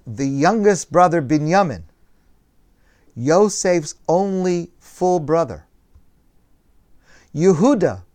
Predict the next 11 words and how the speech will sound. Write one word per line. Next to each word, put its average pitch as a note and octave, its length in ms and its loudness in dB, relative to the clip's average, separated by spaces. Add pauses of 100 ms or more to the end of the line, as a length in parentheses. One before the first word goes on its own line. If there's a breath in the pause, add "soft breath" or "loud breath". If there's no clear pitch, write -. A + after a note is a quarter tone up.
(580)
who A3 220 4
had F3+ 420 0
been G3+ 480 0
largely G3 640 2
responsible F#3+ 1300 -2 (1000 soft breath)
for F3 440 6
Yosef F3+ 800 4
being D#3+ 280 -2
sold A#2+ 800 0 (600)
into E3+ 340 0
slavery. C3 580 -6